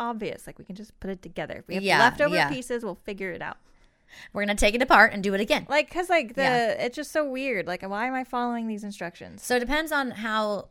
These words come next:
Speaker 2: how detailed the instructions are. Like, like, my husband puts in a new garbage disposal the other day.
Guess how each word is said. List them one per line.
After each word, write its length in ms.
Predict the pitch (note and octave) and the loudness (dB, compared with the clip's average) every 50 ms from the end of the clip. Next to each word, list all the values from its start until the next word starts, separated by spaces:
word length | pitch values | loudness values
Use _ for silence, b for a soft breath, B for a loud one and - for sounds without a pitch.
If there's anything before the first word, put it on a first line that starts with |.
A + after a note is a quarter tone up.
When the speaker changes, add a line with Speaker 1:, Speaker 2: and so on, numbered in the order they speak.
| _ - | _ -14
Speaker 2:
how 240 | E3+ G3+ G3 F3+ | -10 -8 -6 -6
detailed 440 | F3 E3+ F#3 F3 E3+ E3 F#3 E3 D#3 | -8 -6 -6 -6 -6 -4 -4 -4 -4
the 60 | E3 | -4
instructions 560 | D#3 D#3+ D#3 - D#3 D3+ - - D#3 D3 D3 D3 | -6 -6 -6 -6 -8 -8 -8 -10 -12 -10 -10 -12
are. 260 | C3 - - E3 - _ _ _ _ _ _ _ | -12 -12 -14 -16 -18 _ _ _ _ _ _ _
Like, 220 | - F#3+ F#3 F#3 - - - _ _ _ | -4 -4 -4 -4 -10 -18 -20 _ _ _
like, 340 | - F3+ F3 E3+ E3 - - - _ _ _ _ _ _ _ _ | -6 -4 -4 -4 -4 -8 -16 -20 _ _ _ _ _ _ _ _
my 160 | - E3+ F3 | -6 -6 -2
husband 320 | F3+ F#3+ F#3+ F#3 G3 F#3 F3+ | -2 -2 -2 -2 -4 -6 -2
puts 200 | G3+ F#3+ F#3 - | -4 -4 -4 -4
in 60 | F#3 | -6
a 80 | F3 | -6
new 160 | F3 E3+ E3+ D#3+ | -6 -6 -6 -4
garbage 300 | - D#3 D#3 D#3+ E3 D#3+ | -2 -2 -2 -2 -2 -8
disposal 460 | E3 - F3 E3+ E3 E3+ E3+ E3+ E3+ | -8 -8 -8 -6 -6 -4 -6 -6 -6
the 60 | E3 | -6
other 100 | E3 E3+ | -8 -8
day. 320 | D#3+ F3 E3+ E3+ E3 E3+ | -6 -4 -4 -4 -4 -6